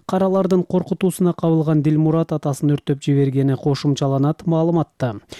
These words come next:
Ош милициясы билдиргендей, күч кызматкерлери өрттөлгөн айтылган Мурадил Мадрахимовдун үйүнө барып иликтөө жүргүздү.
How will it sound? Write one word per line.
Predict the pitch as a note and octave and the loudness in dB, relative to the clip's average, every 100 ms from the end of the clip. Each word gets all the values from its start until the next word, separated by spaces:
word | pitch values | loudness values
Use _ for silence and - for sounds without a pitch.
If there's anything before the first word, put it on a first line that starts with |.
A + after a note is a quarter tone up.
| - - - | -20 -20 -4
Ош | F#3+ F3+ | -2 0
милициясы | F#3+ F#3 F3+ F#3 E3 E3+ | 0 0 0 -2 -2 0
билдиргендей, | D#3+ E3 E3 D3+ D#3+ D#3 E3+ F3+ | 0 0 0 2 2 2 2 2
күч | - D#3 - | 0 -4 -4
кызматкерлери | D3 D3+ - D3+ C#3 C#3+ D#3 D#3+ | -2 -2 -2 -2 0 0 2 2
өрттөлгөн | C#3 - C#3+ C#3+ C#3 | 0 -2 0 0 0
айтылган | C3+ C#3 C#3 | -2 -2 0
Мурадил | C#3 C#3 C3+ C#3 D#3 | 2 2 2 0 -2
Мадрахимовдун | D3 C#3 C#3 D3 F3+ E3 - D3 | 0 -2 0 -2 0 0 0 2
үйүнө | D3 D3 C3+ | 2 2 2
барып | C#3 D3 - | 0 -2 -2
иликтөө | C#3+ D3 - C#3+ | -4 -2 0 0
жүргүздү. | C#3 D3+ E3 D3+ C3+ | 2 0 0 0 -4